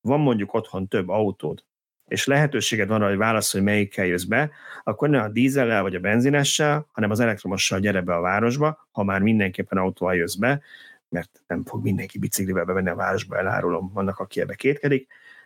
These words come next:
hogy a belvárosban ne a belső égésű motorokkal szenny-, ne, ne szennyezzék a levegőt a belső égésű motorokkal. Ez erre motiválja az embereket, és innentől kezdve rohadt mindegy neked, hogy az, aki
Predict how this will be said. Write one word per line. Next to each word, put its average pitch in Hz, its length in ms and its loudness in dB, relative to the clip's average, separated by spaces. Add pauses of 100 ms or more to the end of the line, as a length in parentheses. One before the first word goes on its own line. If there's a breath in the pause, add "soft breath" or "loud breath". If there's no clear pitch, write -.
(120)
hogy - 280 -2 (240)
a 110 120 -4
belvárosban 123 880 2
ne 117 400 2
a - 120 -2
belső 104 360 0
égésű 95 260 2
motorokkal 95 500 0
szenny-, 98 300 2
ne, 104 120 4 (100)
ne 135 160 4
szennyezzék 101 460 0
a 101 40 2
levegőt 95 320 0
a 92 60 0
belső 98 300 0
égésű 90 240 0
motorokkal. 135 640 2 (300 loud breath)
Ez 123 240 0
erre 131 300 4
motiválja 110 480 2
az 101 80 0
embereket, 135 440 2
és 110 140 -2
innentől 135 360 4
kezdve 143 440 0 (300 loud breath)
rohadt 147 380 2
mindegy 98 280 0
neked, 113 360 0
hogy 98 260 -4
az, 127 320 0
aki 101 520 -2